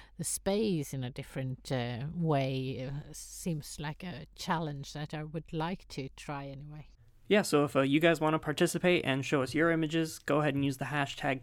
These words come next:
Speaker 2: T P underscore love, and then, uh, that way we can see your submissions. Make sure to tag myself. I'm at the real James twenty-three on Instagram. Christina is at Calyx Anderson. Um, I'm also on MeWe. You can find me there. I know, Christina, you're also on Flickr.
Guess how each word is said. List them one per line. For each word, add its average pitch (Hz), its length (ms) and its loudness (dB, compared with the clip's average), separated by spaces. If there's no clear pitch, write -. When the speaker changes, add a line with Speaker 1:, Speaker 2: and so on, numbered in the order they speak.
Speaker 2:
T 151 260 -2
P 139 400 0
underscore 131 460 -2
love, 147 580 4
and 123 240 0
then, 120 240 0
uh, 113 300 0
that 123 240 4
way 123 200 0
we 120 120 -2
can 120 240 -6
see - 160 0
your 123 140 0
submissions. 135 720 0
Make 127 160 -2
sure 135 140 0
to 123 80 -2
tag 123 400 0
myself. 165 600 4
I'm 120 160 0
at 120 180 0
the 117 100 0
real 123 180 2
James 127 320 0
twenty-three 127 480 0
on 123 120 -2
Instagram. 139 580 2
Christina 135 580 0
is 131 160 -2
at 123 240 0
Calyx - 380 -4
Anderson. 139 720 4
Um, 123 260 0
I'm 135 220 6
also 127 240 2
on 123 200 2
MeWe. 165 360 6
You 135 100 2
can 135 140 -4
find 120 240 0
me 127 100 -4
there. 135 500 4
I 127 100 -4
know, 120 140 0
Christina, 123 500 -2
you're 123 160 0
also 120 220 0
on 107 140 -4
Flickr. 147 520 4